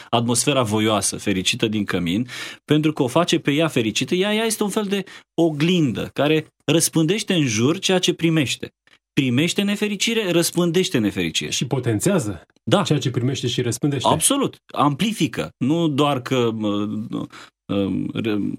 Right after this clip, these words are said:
Speaker 1: reflectă
Speaker 2: Rede-,
Speaker 1: într-o
Speaker 2: redemotivă.
Speaker 1: măsură. Corect. Dar ea amplifică. Și dacă primește nefericire, în relația cu soțul e nefericită, în relația cu viața, nu, ea întotdeauna va reflecta nefericirea și pentru că ea are, uh,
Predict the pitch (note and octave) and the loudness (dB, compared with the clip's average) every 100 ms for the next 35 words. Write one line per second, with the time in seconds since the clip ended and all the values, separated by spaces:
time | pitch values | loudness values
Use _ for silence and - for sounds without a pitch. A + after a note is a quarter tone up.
0 | - _ _ _ A#2 C3 D#3 D3 C#3+ B2+ | -12 _ _ _ 0 2 4 2 4 4
1 | B2 D3 B2 B2 A#2 B2 G2 G2 _ C#3 | 4 4 2 2 2 2 0 -2 _ 0
2 | G#2+ - - - - D#3 D#3 E3+ F#3+ E3+ | 0 -4 -12 -14 0 2 4 2 2 0
3 | F3+ G#3+ D#3 A#2+ D#2+ - - - - E3 | 0 0 -2 -2 -4 -6 -16 -4 0 4
4 | D#3+ D#3 B2+ B2+ F#3+ G#3+ G3+ F#3+ F#3 F3+ | 4 2 2 0 2 0 0 2 0 2
5 | - C3+ G#2+ A#2 E3 E3+ E3+ D3+ - D3 | 0 2 2 2 2 2 2 2 2 2
6 | - G#2+ A#2+ B2+ B2 B2 D3 G#2+ G2 - | 0 0 0 0 0 2 0 0 -2 -6
7 | - - A#2+ D3 F#3 F3+ E3 C#3 D#3 F3 | -10 -2 0 2 2 2 0 0 2 2
8 | C3+ A#2+ E3 F3+ G3 E3 D#3 - - _ | 2 0 0 0 0 0 -2 -6 -20 _
9 | B2+ D3+ D#3+ A3+ G#3+ G#3+ G3 F#3+ F#3 E3 | -6 0 2 2 -2 -2 -2 0 2 2
10 | D#3+ D#3+ D3+ F#3+ F#3+ F3+ F3+ E3+ F3 C3+ | 2 2 -2 -2 -2 0 0 0 0 0
11 | A2 C3+ A#2 - - - - - - B2+ | 0 -2 -2 -12 -20 -16 -14 -4 0 0
12 | B2 A2+ C3+ G#3 G#3 E3 A2+ G2+ G2 F#2+ | 2 2 2 2 2 2 0 -2 -4 -4